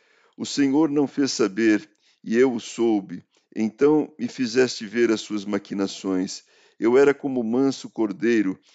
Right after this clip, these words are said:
que é levado ao matadouro, porque eu não sabia que tramavam projetos contra mim, dizendo: "Destruamos a árvore com seu fruto. A ele cortemo-lo da terra dos viventes, e não haja mais memória do seu nome."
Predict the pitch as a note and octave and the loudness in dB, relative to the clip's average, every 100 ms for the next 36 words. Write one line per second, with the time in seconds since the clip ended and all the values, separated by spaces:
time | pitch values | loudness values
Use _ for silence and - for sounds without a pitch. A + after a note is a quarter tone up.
0 | _ _ A#2+ A2+ G2+ A2 A2 A2 A2 A2 | _ _ 2 2 4 2 2 0 -2 -4
1 | G#2 G2+ B2 B2 A2 A#2 - B2+ B2 C3+ | -6 -2 -2 -4 -6 -12 -6 -2 0 -2
2 | C3 B2 G#2 A2+ B2 G2 F2 _ _ _ | -2 -4 -2 -2 0 0 -2 _ _ _
3 | _ B2 A#2+ A2+ G#2+ A2+ A2 A2 G2+ G#2 | _ -4 0 0 2 2 0 -4 -4 -4
4 | F#2+ G#2+ G#2 - G#2+ G#2 G#2 G2+ G#2 G#2 | 2 2 2 -4 -8 -4 -4 -2 -4 -4
5 | G2 F#2+ G2+ F#2+ F#2 D#2+ _ _ _ G#2+ | -10 -4 -2 0 -2 -8 _ _ _ -6
6 | A#2 - B2+ C#3 B2+ A2 G#2 G#2 G#2 G2+ | -6 -2 2 2 0 0 2 2 0 -6
7 | - G2+ - G2 - G2 F#2 _ _ _ | -8 -8 -4 -6 -6 -8 -8 _ _ _
8 | _ _ _ - G#2 B2+ D3 C#3+ C3+ _ | _ _ _ -2 2 2 2 0 -4 _
9 | _ A#2+ - C#3+ C#3 A2 F#2 F2 _ _ | _ -6 -4 -2 0 0 -2 -4 _ _
10 | _ G2 F#2+ - A2 G#2+ G#2 F#2+ G2+ F2 | _ -4 -4 2 2 2 -4 -8 -12 -2
11 | G2 F#2 - - _ _ - A#2 C3+ A#2 | -2 -2 -6 -16 _ _ -6 -2 0 2
12 | A#2+ A#2+ G#2 F#2+ F2+ G2+ G2+ G2 F#2+ F2+ | 2 0 -2 -4 0 2 2 0 -4 0
13 | F#2+ F#2+ F#2 F2 - G2+ F#2+ F#2 F2 E2 | 2 2 0 -6 -6 -4 -2 -2 -2 -6